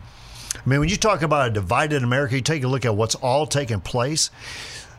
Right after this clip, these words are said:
The gospel has gotta go forth at this time. The church has gotta wake up. I mean, in regards to the remnant of the church, not the social clubs with the cross, but the remnant of the church that believes that gospel is still the way, Jesus is the way, not a way,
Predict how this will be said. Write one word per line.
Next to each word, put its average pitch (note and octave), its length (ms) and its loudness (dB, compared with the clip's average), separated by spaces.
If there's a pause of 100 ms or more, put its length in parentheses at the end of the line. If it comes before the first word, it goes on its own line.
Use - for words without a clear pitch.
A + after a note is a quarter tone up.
(280)
The B2+ 100 4
gospel C#3 560 2
has G2+ 200 2
gotta A2+ 240 2
go G#2 120 0
forth G2 360 -2
at E2+ 80 -6
this - 180 -2
time. F2 300 -2
The B2+ 120 2
church - 380 2
has A2+ 140 2
gotta A#2 240 2
wake G#2+ 260 2
up. A#2+ 120 2
I - 40 0
mean, C3+ 180 2
in C3+ 140 4
regards B2+ 400 2
to A#2 60 -2
the A#2+ 120 4
remnant A#2+ 560 2 (140)
of G#2 160 0
the F#2 100 -2
church, - 440 -4 (340)
not D#3 220 2
the G3+ 100 2
social F#3 400 2
clubs D#3 300 0
with C#3 100 0
the B2 60 -2
cross, B2 320 0
but G2 160 -2
the A2 80 2
remnant D3+ 380 2
of F3 40 0
the E3 80 0
church C3+ 280 0
that G#2+ 140 0
believes A2+ 260 0
that F2+ 180 -2
gospel D#3 580 0 (340)
is B2 160 2
still D#3 400 4
the A#2 300 2
way, D#3 220 2
Jesus D#3 440 2
is G#2+ 160 -2
the C3+ 180 2
way, D3 220 2
not C#3+ 240 0
a A#2 180 0
way, F#2+ 320 0